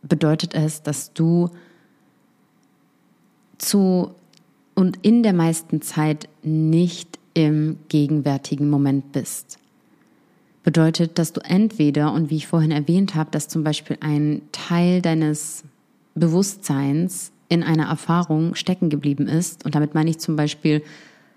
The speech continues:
sei es, dass es gewi-, ein gewisser Konflikt gewesen ist, sei es eine, ja, eine Erfahrung, ein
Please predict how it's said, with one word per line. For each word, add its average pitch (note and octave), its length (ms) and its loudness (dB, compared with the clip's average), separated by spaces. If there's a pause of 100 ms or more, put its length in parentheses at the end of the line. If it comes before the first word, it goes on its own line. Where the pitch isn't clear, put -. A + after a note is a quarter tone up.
(680)
sei F3 240 4
es, E3+ 60 -2
dass D#3 160 -2
es - 160 -8
gewi-, D#3 320 -2
ein D#3+ 160 2
gewisser D#3 280 -4
Konflikt G3+ 460 -4
gewesen E3 380 0
ist, D#3 440 0
sei D3+ 320 -4
es D3+ 140 -6
eine, C#3+ 540 -2 (480)
ja, G3 180 2
eine D#3+ 200 0
Erfahrung, F3 760 0 (1120)
ein E3 600 2